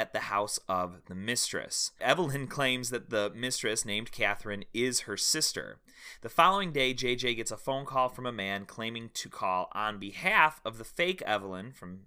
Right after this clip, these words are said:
all the way at the beginning. When he investigates, he discovers her dead in her home, but the police are waiting for him.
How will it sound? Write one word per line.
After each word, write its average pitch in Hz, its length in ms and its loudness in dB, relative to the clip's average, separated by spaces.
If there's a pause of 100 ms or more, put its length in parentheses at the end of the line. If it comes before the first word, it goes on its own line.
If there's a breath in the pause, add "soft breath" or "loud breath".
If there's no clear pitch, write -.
(360)
all 85 80 -8
the 92 80 -10
way 95 80 -4
at 101 80 -10
the - 40 -20
beginning. 101 380 -6 (300 loud breath)
When 117 120 -2
he 120 120 0
investigates, 170 580 2
he 151 60 -6
discovers 135 480 4
her 127 120 -2
dead 139 380 4
in 123 220 0
her 107 180 -8
home, 156 440 -4 (220 loud breath)
but 151 140 -8
the 120 80 -2
police 117 500 -2
are 92 160 0
waiting 107 440 0
for 90 240 -8
him. 76 160 -12